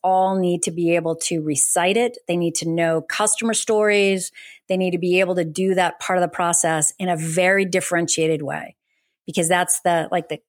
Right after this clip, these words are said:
you know, a prospect, right? They interact with our website. Maybe they interact over email or some other way with an S D R. The first time that they're really interacting with the company is that first discovery meeting. So we have to be the tip of the spear on ensuring that their experience with my company is gonna be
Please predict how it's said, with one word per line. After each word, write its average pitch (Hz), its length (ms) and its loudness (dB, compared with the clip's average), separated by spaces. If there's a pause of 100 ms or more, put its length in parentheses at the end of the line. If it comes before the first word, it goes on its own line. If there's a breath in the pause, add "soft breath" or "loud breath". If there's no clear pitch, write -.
(120)
you 180 100 -8
know, 156 140 -2
a 147 40 -4
prospect, 190 480 -2
right? 170 200 -2
They 165 180 2
interact 175 340 2
with 170 120 0
our 160 100 2
website. 185 640 2 (300 loud breath)
Maybe 180 180 2
they 175 140 4
interact 170 500 2
over 170 260 2
email 175 460 0
or 156 60 0
some 175 220 -2
other 170 180 0
way 165 160 2
with 160 80 2
an 160 80 0
S 160 160 2
D 165 120 -2
R. 175 300 2 (220 loud breath)
The 170 80 -2
first 196 360 0
time 196 200 0
that 180 160 0
they're 165 160 2
really 185 360 2
interacting 185 440 0
with 196 100 -2
the 196 80 -10
company 202 460 -4
is 160 160 -2
that 165 180 2 (140)
first 170 280 0
discovery 170 440 -2
meeting. 247 400 -2 (320 soft breath)
So - 160 0
we 220 400 2
have 240 260 0
to - 80 -6
be 190 140 2
the 180 80 2
tip 185 180 -4
of 175 60 -6
the 165 60 -2
spear 240 540 0 (320 soft breath)
on 185 440 0
ensuring 202 580 0
that 175 160 0
their 190 160 2
experience 202 760 -2
with 180 200 -4
my 170 160 0
company 208 400 -2
is 185 100 0
gonna 180 140 -2
be 165 160 -2